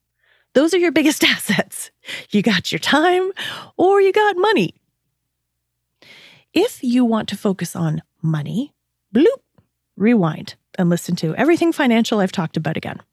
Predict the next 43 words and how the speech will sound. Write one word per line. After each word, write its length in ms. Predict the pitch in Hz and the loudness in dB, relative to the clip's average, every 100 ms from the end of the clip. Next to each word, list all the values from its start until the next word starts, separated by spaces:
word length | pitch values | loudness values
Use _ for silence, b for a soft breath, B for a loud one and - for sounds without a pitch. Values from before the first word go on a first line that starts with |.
| _ _ _ _ _ _ _ _ _ B B B B _ | _ _ _ _ _ _ _ _ _ B B B B _
If 160 | 302 427 | 0 2
you 120 | 392 | 0
want 140 | 403 | 0
to 60 | 403 | -4
focus 420 | - 240 233 - | -2 -2 -2 -2
on 140 | 214 | 0
your 100 | 214 | 0
time, 500 | 190 - 180 151 151 - 196 | -2 -4 -4 -2 -6 -4 0
I 80 | |
encourage 680 | 208 214 - - 262 294 285 | 2 2 -2 -2 0 0 0
you 120 | 277 | -2
to 140 | 262 202 | -2 -2
do 340 | 185 175 165 - | 0 2 0 -4
a 40 | 170 | -10
time 460 | - 165 147 147 - | -8 -6 -4 -6 -2
audit. 420 | 277 175 - - b b b b b b | -2 -4 -10 -20 b b b b b b
Once 180 | 147 - | -6 -4
again, 400 | 185 277 277 269 | -2 0 0 -2
that's 180 | 190 - | -4 -2
something 280 | 180 165 | -2 0
we 80 | 160 | -2
do 240 | 156 151 156 | -2 -4 -4
in 120 | 151 | -4
one 120 | 151 | -4
of 80 | 151 | -2
our 120 | 170 | -2
lessons, 480 | 156 - 165 180 214 | -2 -4 -2 -2 0
and 80 | 160 | -4
we 80 | 156 | -4
have 120 | 151 | -8
the 80 | - | -12
coolest 560 | - - 233 208 175 - | -8 0 2 2 0 -4
time 240 | 151 147 | -4 -4
audit 260 | 175 160 - | -8 -10 -10
form. 300 | 151 151 147 | -8 -4 -4
Oh 80 | 156 | -4
my 100 | 151 | -6
gosh, 240 | - - | -8 -10
it's 140 | - | -6
amazing. 420 | 165 151 156 151 170 | -4 -4 -6 -8 -8
We 80 | |
talk 240 | 170 190 - | -10 -12 -12
about 160 | - | -16